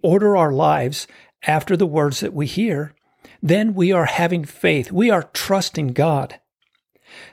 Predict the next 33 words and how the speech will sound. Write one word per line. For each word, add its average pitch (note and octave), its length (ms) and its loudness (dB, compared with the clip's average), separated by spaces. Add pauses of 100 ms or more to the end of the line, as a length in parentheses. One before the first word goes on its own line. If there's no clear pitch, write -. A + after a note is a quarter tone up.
Next, F#3 380 -2
it - 140 -8
says C#3+ 420 0 (240)
that G3 160 0
we G#3 160 2
are F#3 100 2
not G3 360 0
to F#3 80 -2
go D#3 260 2
to D#3+ 160 -4
the C#3 100 0
proud. D#3+ 640 0 (400)
James A3 460 0
four G3+ 280 -4
six - 460 -4
says D3+ 380 0 (400)
that - 340 -4
God G3+ 500 0
opposes F3 920 0
the - 80 -4
proud. D3 540 0 (220)
And A3+ 120 2
of G3+ 140 -6
course, G#3+ 320 -2
we're A#3 80 2
not A#3+ 220 2
to - 60 -12
be D3+ 140 -4
proud F#3 400 0
ourselves C#3+ 680 -2 (500)
in D#3+ 340 0 (120)
taking F#3+ 420 -2
up E3+ 240 -2